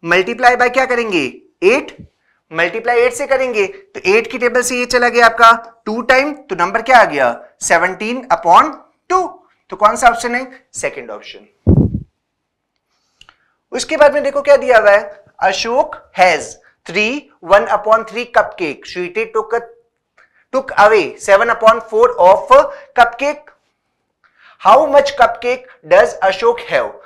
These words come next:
अशोक के पास कितना कपकेक, कपकेक था? आपको थ्री वन upon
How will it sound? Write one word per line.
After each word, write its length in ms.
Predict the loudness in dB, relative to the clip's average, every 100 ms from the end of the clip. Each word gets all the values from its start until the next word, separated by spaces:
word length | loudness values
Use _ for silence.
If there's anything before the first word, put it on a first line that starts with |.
| -16 -4
अशोक 360 | -4 -2 -6
के 60 | -6
पास 260 | 0 0 0
कितना 300 | -8 -6 -4
कपकेक, 480 | -4 -2 -4 -4 -8
कपकेक 300 | -8 -8 -8
था? 200 | 0 2 0 -4 -2
आपको 240 | -2 -2
थ्री 260 | -6 -8 -2
वन 160 | -2
upon 260 | -2 -4 -4